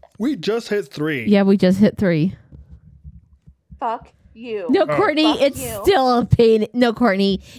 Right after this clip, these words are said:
Speaker 2: it still fucking hurts. Okay, we've gone up just as much as you have. You've just always paid more than we have.
Speaker 1: I remember when Courtney moved here, it was, like, a dollar ninety-nine.
Speaker 2: Oh my god.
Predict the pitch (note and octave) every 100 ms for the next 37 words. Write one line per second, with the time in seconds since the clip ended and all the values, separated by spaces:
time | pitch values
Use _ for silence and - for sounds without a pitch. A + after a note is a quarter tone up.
0 | - C#4 - - C4 G#3 - F3+ D#3 F3+
1 | G#2 - - - - - _ _ _ _
2 | _ _ _ - A3+ C#4+ A3+ C#4 C#4 -
3 | G#3+ A3 A3+ A#3 G#3+ G#3+ A3 G#3+ G#3 G#3
4 | G3+ F3+ G3 B3 B3 A#3+ B3+ A#3 A#3+ C#4+
5 | D#4 - - - - A#3 B3 C4 - A3+
6 | A3 - G3+ F#3+ F#3 F#3 E3 A#2+ F#3+ G3+
7 | D3+ - F3+ F3 C#2 G#2+ - B2 F3 D#3+
8 | C#3 B2+ A#2+ - C3+ B2+ A2+ G#2+ A#2 A#2
9 | - C3 C3+ A2 A2+ A#2 A2 G#2+ G2+ G2
10 | G2+ G#2+ G#2 G2+ G2 F#2 F2+ - - G3
11 | G3 F3+ F3 F3 E3+ D#3+ D#3+ E3+